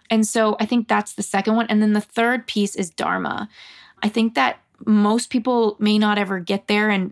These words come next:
that doesn't mean that the people who do get there are better than anyone else. I think when I was writing my book, I hit Dharma. It was like, "Oh, this is like, the sky is, like, flying through my fingertips as I write this book."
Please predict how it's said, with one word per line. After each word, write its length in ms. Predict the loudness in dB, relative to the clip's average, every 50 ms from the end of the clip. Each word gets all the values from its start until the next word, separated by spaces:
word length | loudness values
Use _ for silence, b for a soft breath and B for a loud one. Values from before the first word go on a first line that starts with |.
| -4 -4
that 180 | -4 -4 -2
doesn't 240 | -2 -4 -2 -2 -2
mean 140 | -2 -2 -2
that 100 | -2 -4
the 80 | -6 -6
people 220 | -8 -6 -6 -6
who 100 | -6 -6
do 160 | -4 -4 -4
get 180 | -4 -4 -4 -4
there 140 | -4 -4 -4
are 100 | -4 -4
better 480 | -2 -2 -2 0 0 0 0 -2 -2 -6 B B B B B B B B B B
than 120 | 0 0
anyone 300 | 2 0 0 0 0 0
else. 480 | -2 -2 -2 -2 -2 -2 -2 -6 -8 -10 _ B B B B B B B
I 60 | -2 0
think 180 | 2 2 2
when 100 | 2 2
I 60 | 2
was 120 | 2 0 0
writing 160 | 0 2 2
my 100 | 0 0
book, 240 | 0 0 -2 -2 -2
I 80 | -4 -2
hit 220 | -2 -2 -4 -2
Dharma. 400 | -2 -2 -2 -2 -2 -2 -2 -4
It 60 | -4
was 100 | -4 -4
like, 140 | -4 -6 -4 -4
"Oh, 160 | -2 -2 -2
this 220 | -2 -2 -4 -4
is 120 | -6 -4 -2
like, 320 | -2 -2 -2 -4 -8 -16 _ b b b b b b
the 100 | -4 -4
sky 460 | -4 -4 -2 -2 0 0 2 0 0
is, 100 | -2 -2
like, 160 | -4 -6 -6 -8
flying 340 | -6 -4 -2 -2 -2 -2
through 120 | -2 -2 -2
my 140 | -2 -4 -4
fingertips 580 | -4 -4 -4 -4 -4 -6 -6 -8 -8 -8 -8
as 100 | -8 -6
I 120 | -6 -6 -6
write 280 | -4 -4 -4 -4 -6
this 220 | -6 -8 -8 -8 -4
book." 440 | -2 -2 -2 -2 -4 -6 -12 -18